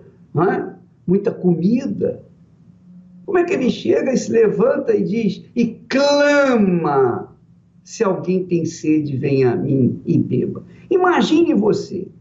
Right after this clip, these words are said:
remete o seu pensamento, a sua imaginação para aquele momento, ou aqueles momentos que Jesus vi-, vivenciou, essa descrição aí. Ele clamou, ele clamou pelos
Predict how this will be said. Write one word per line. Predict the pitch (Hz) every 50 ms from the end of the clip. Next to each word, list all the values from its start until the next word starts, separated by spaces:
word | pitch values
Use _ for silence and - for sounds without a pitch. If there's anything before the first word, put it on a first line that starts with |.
| - _ _ _ _ _ - - _ - - - - - - - - - -
remete | - 190 233 240 269 311 330 330 - -
o | 254 -
seu | - - 240 -
pensamento, | - - 113 113 104 - - - - - 165 175 190 185 160 -
a | 139 -
sua | - - 208 202
imaginação | 208 196 185 165 135 139 156 156 180 - - - - - - 233 208 - - - - - - _ _ _ -
para | - - 202 190
aquele | 175 - - 208 196 196
momento, | 196 190 185 165 160 175 180 175 165 165 147
ou | 139
aqueles | 139 - - 175 160 143 139
momentos | 156 156 151 143 151 156 165 - - - - -
que | - -
Jesus | 131 135 151 147 127 113 147 143 123 120
vi-, | 135 - - - - - - - -
vivenciou, | - 147 156 139 135 151 147 139 - - - 135 135 143 147 143 127 - - - - - - - - - - - - - - - - - -
essa | 180 175 - 185 -
descrição | - - - - - 165 135 - - - - - 135 135 127 120
aí. | - - - - - - - - - - - - - - - - - - - - - - - - - - - - - - - - - - - - -
Ele | 175 175 175 170 160 156 151 151 - - - -
clamou, | 170 170 170 165 156 147 135 135 135 135 135 131 - - - - - - - - - - - - - - - - - - - - -
ele | 202 202 214 220
clamou | - - 202 214 196 185 185 185 185 202 233 240 233 - -
pelos | - 226 233 226 226 220 220 196 - - - - - - -